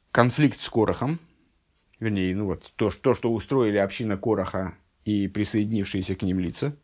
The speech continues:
Слав, история со Славом, я думаю, что из Парши Бешалах, Унди драй нисьейнес, здесь не детализирует Ребе. Унди драй нисьейнес бетавейру в масо в киврей затайво.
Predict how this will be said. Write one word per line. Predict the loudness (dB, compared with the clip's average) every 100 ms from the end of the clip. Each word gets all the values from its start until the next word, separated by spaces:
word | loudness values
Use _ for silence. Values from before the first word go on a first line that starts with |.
| _ _ _ _ _ _ _ _ _ _ -12
Слав, | -2 4 6 8 6 0 -12 _ _ _ _ _ _ _ _ _
история | -2 4 6 6
со | 4 0
Славом, | 2 4 6 4 -2 -8 -16 _ _ _ _ _ _ _ _
я | 0 2
думаю, | 4 4 4 2
что | 0 0
из | 0
Парши | 4 2 2 -2
Бешалах, | -2 0 2 4 4 0 -16 _ _ _ _ _ _ _ _ 2
Унди | 4 6 4 4
драй | 6 4 4
нисьейнес, | 0 2 2 2
здесь | 0 0
не | 0
детализирует | -2 -2 -2 0 2 0 2
Ребе. | 0 0
Унди | 2 2 2 0
драй | 4 4 4
нисьейнес | 0 0 2 2 2 0
бетавейру | -2 -2 0 2 2 2 2 2
в | 0
масо | 0 0 0 0
в | 0
киврей | -2 -2 0 0
затайво. | 0 -2 0 2 2 2 2 0